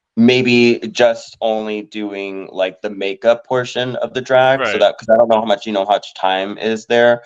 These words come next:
Speaker 1: So maybe I'll just do something like that and, like,
Speaker 2: Yeah.
Speaker 1: maybe get some little tips or something. And, 'cause I would say, like, I'd help you, but I don't, you're not, yeah, you're not in Florida, so, like, um, or
Speaker 2: Wait.
Speaker 1: wait. Yeah,
Speaker 2: Yeah,
Speaker 1: so,
Speaker 2: I am
Speaker 1: like
Speaker 2: in Florida. I am in
Speaker 1: Wait,
Speaker 2: Florida.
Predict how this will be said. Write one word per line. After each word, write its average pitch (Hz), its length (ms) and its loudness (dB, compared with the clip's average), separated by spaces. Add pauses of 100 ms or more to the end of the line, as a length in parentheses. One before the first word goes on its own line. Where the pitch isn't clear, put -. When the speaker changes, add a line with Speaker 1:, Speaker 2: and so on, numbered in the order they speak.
(320)
Speaker 1:
So 120 120 -4
maybe 120 200 4
I'll 127 180 4
just 117 260 -10
do 113 200 -8
something 107 320 -8
like 98 320 -6
that 107 340 4
and, 98 300 -8
like, 92 360 -4
Speaker 2:
Yeah. 98 240 -8 (120)
Speaker 1:
maybe 104 200 -2
get 107 160 -6
some 110 120 0
little 98 200 2
tips - 320 -4
or 98 40 -10
something. 101 580 -2
And, 98 300 -6 (200)
'cause 160 100 4
I 165 80 4
would 185 140 -4
say, 165 160 0
like, 135 180 -2
I'd 151 140 2
help 139 280 -2
you, 120 120 -8
but 110 160 0
I 113 80 2
don't, 123 240 -6
you're 120 180 -6
not, 120 320 -2
yeah, 107 140 -8
you're 107 140 -10
not 110 180 -4
in 95 80 -20
Florida, 90 460 -10
so, 92 300 -14
like, 95 280 -10 (200)
um, 80 440 -4 (180)
or 240 100 2
Speaker 2:
Wait. 131 280 0
Speaker 1:
wait. - 200 -4 (480)
Yeah, - 240 0
Speaker 2:
Yeah, 247 160 2
Speaker 1:
so, 254 60 4
Speaker 2:
I 247 60 4 (160)
am 269 80 -2
Speaker 1:
like - 80 -8
Speaker 2:
in 107 80 -10
Florida. 104 380 -10 (100)
I 180 140 4
am 254 80 0
in 185 120 -2
Speaker 1:
Wait, 180 120 4
Speaker 2:
Florida. 180 280 -8